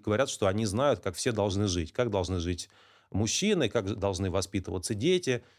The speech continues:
чё женщинам нужно делать, как женщины должны выглядеть, где они могут присутствовать, а, могут ли они участвовать в общественной жизни,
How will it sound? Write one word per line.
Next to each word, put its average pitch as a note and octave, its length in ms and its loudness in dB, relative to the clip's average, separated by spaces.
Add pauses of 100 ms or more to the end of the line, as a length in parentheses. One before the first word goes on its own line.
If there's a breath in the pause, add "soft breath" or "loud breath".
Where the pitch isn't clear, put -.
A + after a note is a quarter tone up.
чё D#3 160 0
женщинам B2 560 2
нужно G2+ 300 0
делать, F#2+ 340 0
как C#3+ 160 0
женщины G#2 400 -2
должны F#2 320 -2
выглядеть, A2+ 640 0 (260 soft breath)
где G2+ 260 0
они G2 180 0
могут C3 460 0
присутствовать, G2 920 0
а, F#2 200 2
могут B2 260 0
ли G2 60 2
они F#2+ 120 2
участвовать F#2+ 460 -2
в F#2+ 60 2
общественной G2+ 500 0
жизни, B2+ 580 2